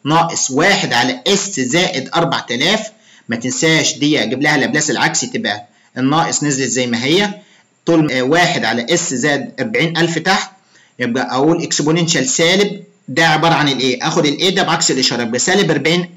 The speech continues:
ألف تي، ده لابلاس العكسي وشرحناه في فيديوهات اللابلاس العكسي خلال السلسله.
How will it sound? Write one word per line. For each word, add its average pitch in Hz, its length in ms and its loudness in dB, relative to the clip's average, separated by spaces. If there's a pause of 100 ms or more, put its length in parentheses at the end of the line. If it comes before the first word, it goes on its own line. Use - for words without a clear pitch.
ألف 208 280 0
تي، 185 400 -2 (140)
ده 139 160 2
لابلاس 147 340 2
العكسي 101 320 -2
وشرحناه 143 420 -2
في 147 160 -6
فيديوهات 131 640 0 (320)
اللابلاس 127 480 2
العكسي 131 480 0
خلال 139 160 2
السلسله. - 420 -4